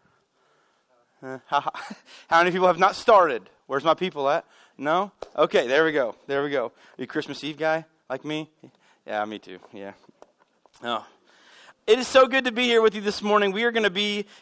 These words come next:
in, uh, in Luke chapter one this morning. We're gonna be there in just a second. But if you have,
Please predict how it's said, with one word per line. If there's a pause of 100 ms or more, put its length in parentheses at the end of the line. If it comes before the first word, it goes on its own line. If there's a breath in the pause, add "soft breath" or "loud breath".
in,
uh,
in
Luke
chapter
one
this
morning. (240 loud breath)
We're
gonna
be
there
in
just
a
second.
But
if
you
have,